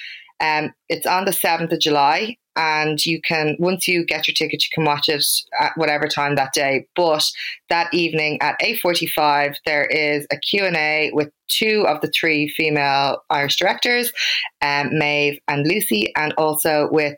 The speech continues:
Alva Smith, who is the convener of the Coalition to Repeal the Eighth and co-director of Together for Yes, and Hunreal's Andrea.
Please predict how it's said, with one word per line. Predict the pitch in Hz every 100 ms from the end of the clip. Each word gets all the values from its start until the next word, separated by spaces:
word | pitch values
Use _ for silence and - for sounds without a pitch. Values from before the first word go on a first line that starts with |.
| - -
Alva | 151 147 147 147
Smith, | - 196 208 -
who | 156
is | 147 156
the |
convener | 151 156 147 156 156 151 143 143
of | 147
the | -
Coalition | - 147 143 143 156 147
to | 151
Repeal | 151 147 143
the | 185
Eighth | 330 - -
and | 147 143
co-director | 147 143 143 - 156
of | - 147 143 139
Together | - 147 143
for | 160
Yes, | 180 214 - - - - - -
and | 156 156 151 151 151 - - - _ -
Hunreal's | 294 285 226 202 196 190 190 - -
Andrea. | 143 143 139 135 135 131